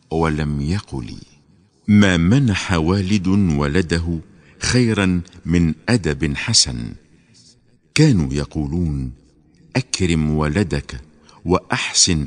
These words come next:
أدبه، ومن أدب ولده أرغم أنف عدوه، ومن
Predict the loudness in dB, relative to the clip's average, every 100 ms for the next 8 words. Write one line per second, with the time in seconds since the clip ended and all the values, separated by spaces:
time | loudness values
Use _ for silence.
0 | -4 -6 -2 -2 -2 -8 -12 -18 _ _
1 | -2 2 4 2 0 -4 -6 -4 -2 0
2 | -2 -2 -2 -2 0 -2 -4 -10 -16 -20
3 | _ -2 -2 -2 0 0 -2 -2 0 0
4 | -4 -6 -4 -4 -6 -6 -10 -12 _ _
5 | _ _ _ 0 2 2 2 0